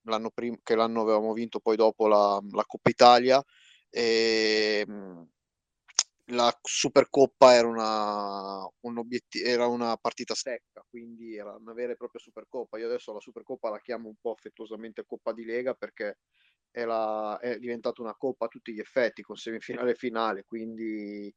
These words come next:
sicuramente sarebbe un obiettivo prestigioso.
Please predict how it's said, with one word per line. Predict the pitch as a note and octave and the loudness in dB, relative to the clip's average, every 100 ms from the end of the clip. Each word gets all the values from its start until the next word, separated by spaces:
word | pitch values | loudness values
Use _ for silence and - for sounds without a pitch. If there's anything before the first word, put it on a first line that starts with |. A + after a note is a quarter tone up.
| _ _ _ _ | _ _ _ _
sicuramente | - A#2 C3 E3 - | -8 2 4 4 4
sarebbe | C3 B2 B2 | 6 6 6
un | B2 | 0
obiettivo | A#2+ - B2+ | -2 2 2
prestigioso. | - - C3+ B2+ B2+ A2 G2+ | 2 -6 -4 4 6 6 0